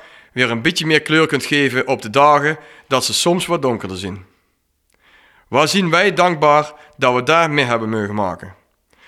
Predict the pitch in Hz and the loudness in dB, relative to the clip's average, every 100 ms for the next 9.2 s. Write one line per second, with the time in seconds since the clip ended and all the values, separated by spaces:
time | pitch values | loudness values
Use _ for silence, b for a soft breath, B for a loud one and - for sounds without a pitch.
0 | b b b b - 185 160 135 196 190 | b b b b 0 0 0 2 4 4
1 | 175 - 165 165 147 127 117 - 170 147 | 2 -2 0 0 0 -2 -4 -6 -4 -4
2 | 131 - - 165 139 131 123 139 127 123 | -4 -6 -2 -2 0 0 2 -2 0 -2
3 | 120 B B B 117 - - 165 160 156 | -4 B B B -2 -2 -2 0 2 0
4 | 127 139 147 - 160 123 - - - _ | 0 0 0 0 0 0 -2 -10 -20 _
5 | _ b b b _ 123 127 156 147 147 | _ b b b _ -2 2 0 2 0
6 | 147 135 151 127 113 104 90 - _ _ | -2 -2 2 2 2 -2 -6 -8 _ _
7 | b b b 117 117 151 160 180 175 123 | b b b -2 -2 0 2 4 4 4
8 | 180 214 180 185 180 160 - 165 151 139 | 4 4 4 2 0 -6 -2 0 2 0
9 | 104 | 0